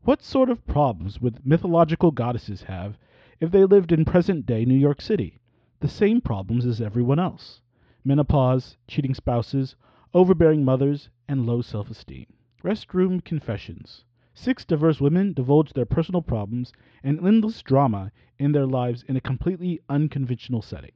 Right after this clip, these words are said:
The show runs March tenth through March twelfth, twenty twenty-three. Hello, I'm Patrick Chavis, and you're listening to L A Theater Bites review of Homefront at the Victory Theater in Burbank, January thirteenth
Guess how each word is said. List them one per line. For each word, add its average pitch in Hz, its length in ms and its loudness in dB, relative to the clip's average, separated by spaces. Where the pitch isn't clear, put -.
The 143 80 -14
show 214 200 2
runs 131 480 2
March 170 260 0
tenth 143 300 -4
through 139 160 -2
March 143 300 0
twelfth, - 340 -10
twenty 139 540 -2
twenty-three. - 680 -10
Hello, 247 380 6
I'm 135 80 2
Patrick 135 240 0
Chavis, 117 320 -6
and 180 80 -2
you're 214 80 2
listening 196 240 0
to 185 200 -4
L 262 120 4
A 175 60 2
Theater 156 180 2
Bites 135 280 0
review 131 300 0
of 123 160 2
Homefront - 540 2
at 190 120 -2
the 220 80 -2
Victory 240 280 0
Theater 123 440 -4
in 135 100 0
Burbank, 107 580 2
January 165 340 2
thirteenth 165 500 -4